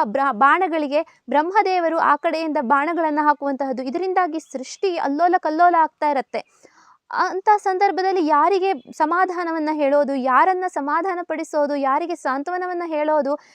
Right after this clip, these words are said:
ಇಬ್ಬರಲ್ಲಿ ಯಾರಾದ್ರೂ ಒಬ್ರು ಗೆದ್ರು ಅಂತ ಆಗ್ಬೇಕಲ್ಲ, ಆ ಒಂದು ನಿರ್ಣಯವನ್ನ ಹೇಗೆ ಕೊಡೋದು ಅಂತ ಗೊತ್ತಾಗದೆ ಗಣಗಳು ತಿರುಗಿ ಶಿವನ ಬಳಿ ವಾಪಸ್ ಬರುತ್ತೆ. "ನಮ್ಗೆ ಈ ಯುದ್ಧವನ್ನ ತಡೆಯೋದಕ್ಕೆ ಸಾಧ್ಯವಾಗ್ಲಿಲ್ಲ,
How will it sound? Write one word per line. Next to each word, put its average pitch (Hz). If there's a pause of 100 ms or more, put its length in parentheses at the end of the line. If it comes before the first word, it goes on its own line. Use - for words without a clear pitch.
(120)
ಇಬ್ಬರಲ್ಲಿ 370
ಯಾರಾದ್ರೂ 359
ಒಬ್ರು 370 (100)
ಗೆದ್ರು 285
ಅಂತ 381
ಆಗ್ಬೇಕಲ್ಲ, 254 (560)
ಆ 339
ಒಂದು 403
ನಿರ್ಣಯವನ್ನ 370
ಹೇಗೆ 359
ಕೊಡೋದು 330
ಅಂತ 302
ಗೊತ್ತಾಗದೆ 294 (280)
ಗಣಗಳು 370 (140)
ತಿರುಗಿ 370
ಶಿವನ 339
ಬಳಿ 311
ವಾಪಸ್ 330
ಬರುತ್ತೆ. 262 (1200)
"ನಮ್ಗೆ 370
ಈ 339
ಯುದ್ಧವನ್ನ 320
ತಡೆಯೋದಕ್ಕೆ 302
ಸಾಧ್ಯವಾಗ್ಲಿಲ್ಲ, 285